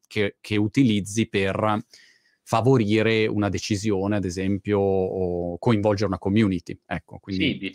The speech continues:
Speaker 2: diciamo che oggi comunque non c'è ancora stata molta storia, no?
Speaker 1: Sì.
Speaker 2: Eh, nel senso non, non è banale capire quali sono i risvolti della dao, eccetera.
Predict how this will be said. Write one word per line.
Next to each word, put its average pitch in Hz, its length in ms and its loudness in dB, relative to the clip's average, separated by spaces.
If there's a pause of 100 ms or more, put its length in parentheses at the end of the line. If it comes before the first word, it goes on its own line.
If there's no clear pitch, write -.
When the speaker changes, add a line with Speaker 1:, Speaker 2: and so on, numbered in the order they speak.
Speaker 2:
diciamo 139 440 0
che 120 80 -2
oggi 110 200 -2
comunque 107 280 -6
non 87 100 -10
c'è 85 140 -12
ancora 92 200 -6
stata - 300 -18
molta 87 240 -14
storia, 82 540 -8
no? 98 240 -16 (360)
Speaker 1:
Sì. 87 80 -2
Speaker 2:
Eh, 85 140 -10
nel 85 140 -14
senso 90 320 -10
non, 87 200 -12
non 85 420 -10
è 87 140 -4
banale 85 580 -8
capire 87 400 -14
quali 82 180 -12
sono 87 180 -16
i - 20 -14
risvolti 87 560 -8
della 90 200 -10
dao, 90 260 -2
eccetera. 107 540 -4